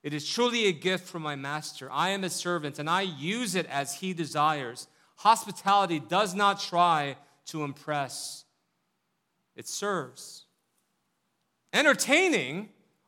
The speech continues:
always puts things before people, right? As soon as I get the house finished, the living room decorated, my place settings complete, my housework done, then,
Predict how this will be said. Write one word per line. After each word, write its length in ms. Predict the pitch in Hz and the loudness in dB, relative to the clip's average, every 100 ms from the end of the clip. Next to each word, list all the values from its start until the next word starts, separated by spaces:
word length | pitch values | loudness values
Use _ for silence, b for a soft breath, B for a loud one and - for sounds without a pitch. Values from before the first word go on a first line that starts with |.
| - | -4
always 580 | 196 285 349 349 320 - | 8 10 10 8 4 0
puts 320 | 277 277 - | 0 0 0
things 400 | 240 233 233 190 | 0 2 0 -4
before 320 | 214 - 190 | -4 0 0
people, 640 | 185 233 220 - 127 131 _ _ _ | 0 -6 -8 -6 -8 -8 _ _ _
right? 160 | 127 151 b b b b | -12 -12 b b b b
As 100 | 127 | -8
soon 300 | - 269 320 | -2 0 2
as 160 | 330 311 | 4 6
I 100 | 302 | 6
get 220 | 294 302 | 2 2
the 120 | 247 | 2
house 460 | 190 254 254 247 - | 4 4 4 4 0
finished, 640 | 262 247 196 - - - - _ _ _ _ _ _ _ | 2 2 2 -2 -6 -12 -20 _ _ _ _ _ _ _
the 60 | 160 | -2
living 280 | 185 233 262 | 0 2 0
room 100 | 240 | 4
decorated, 720 | 254 247 233 214 190 156 135 - _ _ _ _ _ _ | 4 4 4 4 4 0 -6 -12 _ _ _ _ _ _
my 100 | 165 | -4
place 340 | 165 240 247 | 0 2 2
settings 360 | 247 262 247 208 | 2 0 0 -4
complete, 720 | 226 202 240 240 190 - - - _ _ _ _ | -4 -4 -2 -2 -4 -10 -14 -18 _ _ _ _
my 80 | 151 | -6
housework 580 | 165 240 240 233 247 180 | 6 6 6 4 2 2
done, 400 | 247 233 175 120 | 2 2 0 -2
then, 540 | 127 311 339 285 190 | 4 8 8 6 2